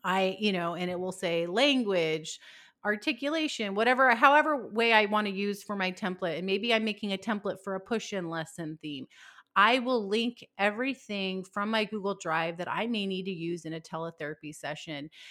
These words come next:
And so that way, when I click on that link, it will take me to the static P D F that I want to use, or it will take me to the YouTube video that I want to use. So you can use Google Slides to organize your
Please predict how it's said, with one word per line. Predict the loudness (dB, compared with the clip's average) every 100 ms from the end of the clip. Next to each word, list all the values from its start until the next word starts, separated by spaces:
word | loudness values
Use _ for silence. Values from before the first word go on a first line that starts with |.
| -14
And | -10 -8
so | 0
that | 4 4 4
way, | 0
when | 0 -2
I | -4
click | -6 -6 -6 -4
on | -6 -4
that | -4 -4
link, | -4 -6 -6
it | -10
will | -10 -12
take | -6 -6 -4
me | -6
to | -4 -6
the | -6
static | -10 -2 0 0 -2 _
P | -12
D | -8 -4
F | -6 -6
that | -6 -4
I | -4
want | -6 -6
to | -6
use, | -6 -4 -4 -6 -14 -6
or | -2 -2
it | -2 -6
will | -10
take | -4 -2 -2 -4
me | -10
to | -8
the | -8
YouTube | -4 -4 -4 -8 -10 -8
video | -8 -4 -6 -6
that | -6
I | -6 -6
want | -8 -10 -12
to | -20 -12
use. | -10 -10 -12 -20 -20 -20 -20
So | -2 4 8 6 4
you | -2 -2
can | -2 -2 -4 -4
use | -8 -4 -2 -2 -4 -8
Google | -10 -8
Slides | -10 -4 0 0 -2 -8 -14 -12
to | -8 -8 -8 _ -4
organize | 0 0 0 0 0 0 -2 -6 -14 -18
your | -10 -10